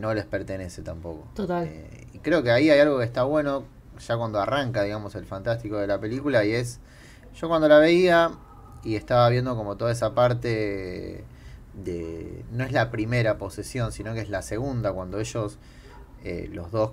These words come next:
Speaker 1: los, los dos personajes que tienen la mano van a la casa de, de ellos, de los protagonistas,
Speaker 2: Sí.
Speaker 1: y empiezan a tener,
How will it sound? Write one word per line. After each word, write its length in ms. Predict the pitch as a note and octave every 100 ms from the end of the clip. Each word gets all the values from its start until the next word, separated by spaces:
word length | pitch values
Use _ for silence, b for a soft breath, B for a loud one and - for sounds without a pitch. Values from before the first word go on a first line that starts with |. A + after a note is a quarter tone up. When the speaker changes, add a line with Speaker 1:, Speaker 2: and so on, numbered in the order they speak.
| -
Speaker 1:
los, 200 | F#2+ F2
los 200 | F2+ F#2
dos 120 | A#2
personajes 400 | A#2+ A#2+ A2 A#2+
que 60 | G#2
tienen 200 | A#2 G#2
la 100 | G#2
mano 320 | A2+ A#2+ G#2+
van 360 | G2+ A2+ A#2 A#2+
a 80 | -
la 140 | F#2+ F#2
casa 340 | G#2+ G#2+ G#2
de, 360 | F#2 F#2 F2+ E2+
de 240 | F2 F#2
ellos, 240 | G#2 - F2+
de 80 | E2+
los 140 | F2
protagonistas, 720 | F#2+ F2+ G2+ A#2+ B2+ - D3 D#3+
Speaker 2:
Sí. 220 | F3+ D#3 B B B B -
Speaker 1:
y 160 | A#2
empiezan 500 | B2+ A#2+ B2+ B2 B2+
a 320 | B2 B2+ C3+ A#2+
tener, 420 | G#2+ G#2+ A#2 C3